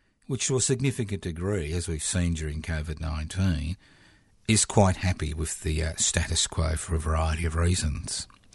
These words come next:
And unfortunately, most political activity in the country today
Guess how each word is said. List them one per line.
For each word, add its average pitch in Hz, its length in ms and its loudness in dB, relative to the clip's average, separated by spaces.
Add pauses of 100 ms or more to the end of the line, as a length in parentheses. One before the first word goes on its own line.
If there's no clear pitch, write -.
(240)
And 123 140 10
unfortunately, 104 720 4 (920)
most 120 320 4
political 92 460 0
activity 78 720 -6 (680)
in 90 80 2
the 87 80 2
country 82 360 -2
today 80 640 -6